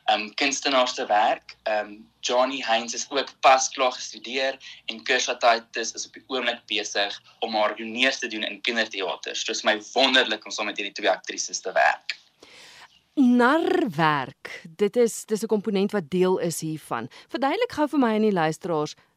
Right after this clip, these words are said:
Speaker 2: ons persepsie van narre is dit wat ons in die sirkus gesien het. Hoe vind dit gestalte in 'n produksie soos die?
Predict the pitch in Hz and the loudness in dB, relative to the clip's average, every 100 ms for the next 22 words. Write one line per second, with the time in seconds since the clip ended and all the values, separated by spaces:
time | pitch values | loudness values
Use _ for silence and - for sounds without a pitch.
0 | _ _ _ _ _ 285 359 415 - 370 | _ _ _ _ _ 2 4 4 -2 -4
1 | - - 320 - 302 285 - 214 170 156 | -4 -2 -4 -2 -4 -4 -2 0 2 0
2 | 160 175 165 151 175 190 185 175 202 214 | 0 2 0 0 -2 -4 -6 -4 -2 0
3 | 349 330 208 - 160 - - - - - | 0 0 -4 -6 -8 -10 -8 -12 -14 -20
4 | _ _ _ - 233 339 - 359 320 294 | _ _ _ -4 0 0 -2 -2 0 0
5 | 285 - 226 - 240 220 208 214 202 - | -2 -6 -12 -2 0 0 -2 -2 -2 -2
6 | 196 - 180 180 165 151 - 139 147 135 | -4 -4 -10 -10 -6 -6 -6 -8 -10 -8
7 | 131 - | -10 -14